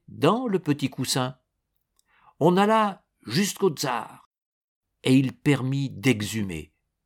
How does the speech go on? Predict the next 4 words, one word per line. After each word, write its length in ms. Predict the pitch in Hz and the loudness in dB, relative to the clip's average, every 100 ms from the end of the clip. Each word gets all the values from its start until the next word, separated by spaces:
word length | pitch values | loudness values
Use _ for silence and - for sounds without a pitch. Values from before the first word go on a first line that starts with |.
| _ _ _ _ _ - | _ _ _ _ _ -8
Eh 100 | 110 | -4
bien, 500 | 123 123 117 107 - _ _ _ _ - | -2 0 -2 -6 -12 _ _ _ _ -2
que 100 | 233 | -2
penses-tu ? 720 | 202 147 - - 107 85 | 0 -4 -4 -6 -8 -8